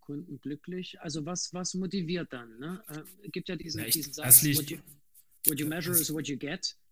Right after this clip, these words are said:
Speaker 1: Ähm,
Speaker 2: Mhm. Das
Speaker 1: kriegt
Speaker 2: kann,
Speaker 1: man
Speaker 2: das
Speaker 1: denn?
Speaker 2: kann gut und gerne daran liegen, dass wir alle Deutsche sind und, äh, alle, äh, arbeitsverrückt sind.
Speaker 1: <laughs>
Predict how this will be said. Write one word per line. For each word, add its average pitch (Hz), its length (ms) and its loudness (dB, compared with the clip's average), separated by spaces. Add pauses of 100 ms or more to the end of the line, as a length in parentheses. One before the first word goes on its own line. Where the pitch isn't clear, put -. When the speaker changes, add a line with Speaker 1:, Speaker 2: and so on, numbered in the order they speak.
(160)
Speaker 1:
Ähm, 156 380 -4
Speaker 2:
Mhm. 123 220 -6 (560)
Das - 140 -8
Speaker 1:
kriegt - 80 -12
Speaker 2:
kann, 151 140 0
Speaker 1:
man 147 80 -8
Speaker 2:
das 131 160 -4
Speaker 1:
denn? - 0 -
Speaker 2:
kann 147 160 -2
gut 151 180 0
und 147 100 0
gerne 135 240 0
daran 123 280 0
liegen, 123 140 -2
dass 123 160 -6
wir 123 100 -8
alle 117 160 -4
Deutsche 110 320 -12
sind 110 300 -14
und, 110 280 -16
äh, - 40 -16
alle, 120 420 -12
äh, - 280 -12
arbeitsverrückt 123 880 -8
sind. 123 280 -8 (260)
Speaker 1:
<laughs> - 360 -6